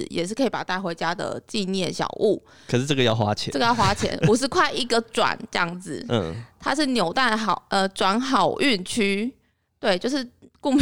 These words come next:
Speaker 1: <laughs> 也是顾名思义，就是你转出一个护身符。
Speaker 2: 欸，你要拿起来，这个会被挡住。
Speaker 1: 好，这要王-，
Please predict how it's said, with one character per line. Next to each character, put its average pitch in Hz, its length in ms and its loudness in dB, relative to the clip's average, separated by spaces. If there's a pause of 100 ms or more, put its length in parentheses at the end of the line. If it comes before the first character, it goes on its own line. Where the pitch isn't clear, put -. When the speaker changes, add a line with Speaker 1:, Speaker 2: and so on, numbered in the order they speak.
(140)
Speaker 1:
<laughs> - 80 -6
也 247 180 6
是 - 140 -2
顾 277 160 -2
名 233 140 4
思 247 120 -2
义， 247 80 0
就 240 140 2
是 302 80 4
你 214 160 2
转 190 320 -2
出 247 460 0
一 240 80 -4
个 208 180 2
护 - 160 -12
身 - 0 -
符。 - 60 -2
Speaker 2:
欸， 110 60 2
你 117 60 2
要 143 100 4
拿 117 180 4
起 120 160 0
来， 117 200 -2
这 135 120 -4
个 113 80 2
会 110 80 2
被 110 100 -2
挡 - 240 -6
住。 - 140 -16
Speaker 1:
好， - 260 -4 (1160)
这 226 100 -10
要 208 160 -2
王-， 185 180 -6